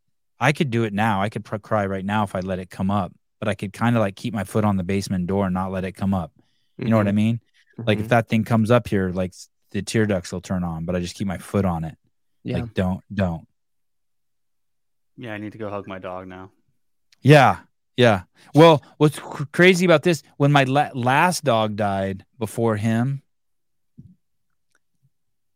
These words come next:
Speaker 1: I felt this, uh, kinship to all other dogs all of a sudden. Like, whenever I saw other people's dogs,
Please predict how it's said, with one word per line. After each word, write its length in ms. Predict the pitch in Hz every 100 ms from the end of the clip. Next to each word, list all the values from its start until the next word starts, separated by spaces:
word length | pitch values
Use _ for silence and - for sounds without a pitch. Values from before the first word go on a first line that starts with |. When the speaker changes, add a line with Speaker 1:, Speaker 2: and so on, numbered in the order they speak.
| _ _ _ _ _ _ _ _ -
Speaker 1:
I 200 | 127 127
felt 300 | - 143 131
this, 240 | 113 - - -
uh, 80 | 117 120 _ _
kinship 580 | - 139 143 143 - 98
to 100 | 113
all 240 | 107 113 110
other 240 | 104 98
dogs 420 | 92 92 95 95
all 160 | 90 87
of 80 | 85
a 60 |
sudden. 380 | - 90 78 73 -
Like, 120 | 98
whenever 220 | 107 101
I 60 | 95
saw 200 | - 98
other 180 | 95
people's 300 | 90 95 95
dogs, 460 | 87 87 90 98 -